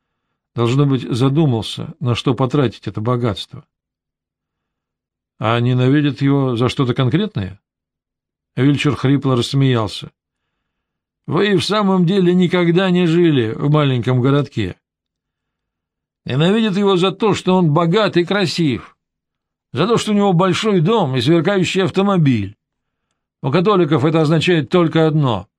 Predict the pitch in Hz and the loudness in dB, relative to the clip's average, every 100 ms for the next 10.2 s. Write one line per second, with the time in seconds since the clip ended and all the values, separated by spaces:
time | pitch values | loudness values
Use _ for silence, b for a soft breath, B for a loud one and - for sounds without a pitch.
0 | _ _ _ - - 175 165 151 165 190 | _ _ _ -14 -4 0 2 2 2 0
1 | 175 - 127 - 175 185 147 131 98 - | -2 -6 -6 0 2 2 2 0 -2 -8
2 | _ _ _ _ _ - 120 127 190 147 | _ _ _ _ _ -6 -2 2 2 0
3 | 143 - 123 131 - 185 160 160 147 104 | -2 -2 0 0 0 0 0 0 0 -2
4 | 92 _ _ _ _ _ _ _ _ _ | -8 _ _ _ _ _ _ _ _ _
5 | _ _ _ _ 117 107 104 - _ _ | _ _ _ _ -2 0 -2 -8 _ _
6 | _ _ 101 101 - 131 180 202 202 214 | _ _ -6 -4 -2 0 2 0 0 -2
7 | 208 202 - _ _ _ _ _ _ _ | -2 -4 -6 _ _ _ _ _ _ _
8 | _ _ _ _ _ _ _ _ - 147 | _ _ _ _ _ _ _ _ -8 -2
9 | 202 175 226 214 202 190 196 202 135 117 | 0 0 0 0 0 0 0 0 0 -2
10 | 110 | -6